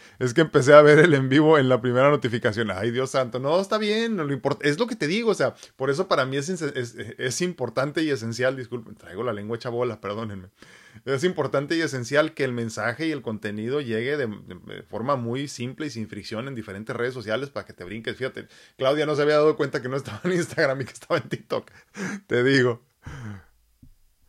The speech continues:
Mau Arellano dice, "Muy buenos y bendecidos días, gracias", y to-, y para mí y para todos los que formamos parte de este grupo, dice. "Ah, apenas", pues es que llegas tarde, Baude, te has de haber levantado tarde ahora. Qué bárbara.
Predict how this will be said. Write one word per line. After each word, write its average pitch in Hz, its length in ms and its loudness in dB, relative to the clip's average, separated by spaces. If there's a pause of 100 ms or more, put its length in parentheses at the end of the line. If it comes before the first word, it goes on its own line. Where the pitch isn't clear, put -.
(400)
Mau 139 120 8
Arellano 170 420 6
dice, 170 160 2
"Muy 170 120 2
buenos 185 260 2
y - 20 0
bendecidos 151 460 2
días, 156 240 6
gracias", 139 560 2
y 135 80 -6
to-, 147 420 4
y 131 120 -6
para 120 220 0
mí 190 260 0
y 190 40 -4
para 131 220 0
todos 156 120 2
los 175 140 2
que 143 100 -6
formamos 127 440 0
parte 151 260 2
de 160 80 2
este 156 180 -6
grupo, 131 380 -2
dice. 107 240 -8 (400)
"Ah, 104 560 -2
apenas", 139 380 -2 (200)
pues 98 140 -14
es 104 140 -10
que 165 100 -10
llegas 165 300 -6
tarde, 127 340 -14
Baude, 139 300 -10
te 117 120 -8
has 113 60 -4
de 127 80 -2
haber 139 120 -2
levantado 123 500 -4
tarde 120 280 -10
ahora. 107 300 -6 (540)
Qué 107 100 -16
bárbara. 95 420 -10